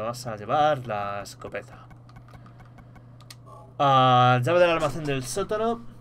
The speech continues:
Llave del almacén del sótano del hospital, encontrada en el quirófano. Pues muy bien. Ah, no hemos hecho nada. Espera, también. Alcohol desinfectante. Ah, botella de alcohol isopropílico, con lo que,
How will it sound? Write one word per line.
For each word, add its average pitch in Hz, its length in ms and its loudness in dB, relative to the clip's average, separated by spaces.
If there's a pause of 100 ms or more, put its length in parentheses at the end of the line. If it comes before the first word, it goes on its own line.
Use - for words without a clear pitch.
(680)
Llave 151 220 2
del 151 100 4
almacén 143 320 -4
del 135 120 -2
sótano 180 300 -4
del 139 120 0
hospital, 123 420 -4
encontrada 131 480 -8
en 143 80 -6
el 120 80 -8
quirófano. 104 480 -12
Pues 107 160 -14
muy 101 180 -12
bien. 95 120 -12 (1080)
Ah, 131 540 6
no 143 100 0
hemos 151 220 -4
hecho 151 160 -2
nada. 143 380 0
Espera, 120 300 2 (200)
también. 120 340 -4 (320)
Alcohol 143 280 -2
desinfectante. 185 1080 -2 (880)
Ah, 160 300 8
botella 175 280 2
de 208 40 2
alcohol 202 600 4
isopropílico, 143 1900 0
con 165 160 -2
lo 120 100 -2
que, 107 720 -4